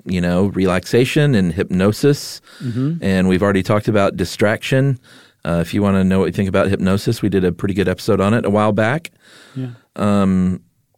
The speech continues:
Speaker 1: so, yeah, there are all sorts of mental ways, because they've shown that,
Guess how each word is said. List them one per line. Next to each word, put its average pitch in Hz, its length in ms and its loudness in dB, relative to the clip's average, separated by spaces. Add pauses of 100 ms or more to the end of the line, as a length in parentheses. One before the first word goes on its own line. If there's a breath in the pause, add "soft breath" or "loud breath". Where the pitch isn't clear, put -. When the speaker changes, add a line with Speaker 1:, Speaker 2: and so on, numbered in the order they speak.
(140)
Speaker 1:
so, - 140 0
yeah, 147 220 4
there 113 120 2
are 117 40 2
all 139 180 2
sorts 139 320 0
of 104 240 2
mental 104 600 4
ways, 87 540 0 (420 soft breath)
because 120 260 2
they've 131 160 2
shown 131 320 2
that, 92 200 0